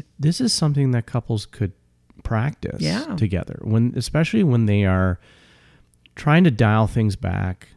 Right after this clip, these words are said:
Speaker 2: and really take a look at their intimacy and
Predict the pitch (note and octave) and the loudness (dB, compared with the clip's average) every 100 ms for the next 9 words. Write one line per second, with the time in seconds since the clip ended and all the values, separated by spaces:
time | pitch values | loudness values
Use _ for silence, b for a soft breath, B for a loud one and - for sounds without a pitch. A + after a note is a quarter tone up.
0 | _ _ - G#2 F#2 G2 C3+ F3 D#3+ C3+ | _ _ -6 -2 -2 0 2 2 2 2
1 | A2+ A2 F#2+ F#2+ - G2 F#2 F#2 F#2+ F2+ | 0 0 0 0 -2 -2 -2 -2 -4 -4
2 | G2 F#2+ F#2+ F2+ - F#2 E2 E2+ F2 - | -4 -4 -4 -4 -4 -4 -4 -4 -8 -10
3 | _ _ _ _ _ - G2+ F#2+ F#2 F2+ | _ _ _ _ _ -4 -2 0 0 -2
4 | - | -4